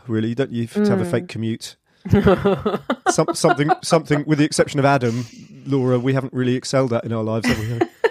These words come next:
Speaker 2: <laughs>
Speaker 1: Having actual jobs.
Speaker 2: True, it's true, it's
Speaker 1: Yeah,
Speaker 2: true.
Speaker 1: yeah,
Speaker 2: Guilty.
Speaker 1: yeah. Anyway,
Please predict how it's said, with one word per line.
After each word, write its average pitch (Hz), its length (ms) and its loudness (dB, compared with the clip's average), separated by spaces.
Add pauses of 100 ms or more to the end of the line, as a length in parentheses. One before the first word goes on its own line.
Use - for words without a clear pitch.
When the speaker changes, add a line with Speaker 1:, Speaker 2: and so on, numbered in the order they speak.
Speaker 2:
<laughs> - 380 -4
Speaker 1:
Having 123 240 2
actual 127 380 2
jobs. 113 500 0 (440)
Speaker 2:
True, 254 180 -4
it's 202 280 0
true, 185 380 -2
it's 123 80 -4
Speaker 1:
Yeah, 110 120 -2
Speaker 2:
true. 165 260 -8 (100)
Speaker 1:
yeah, - 80 -8
Speaker 2:
Guilty. 165 400 -12
Speaker 1:
yeah. - 180 -4
Anyway, 262 300 4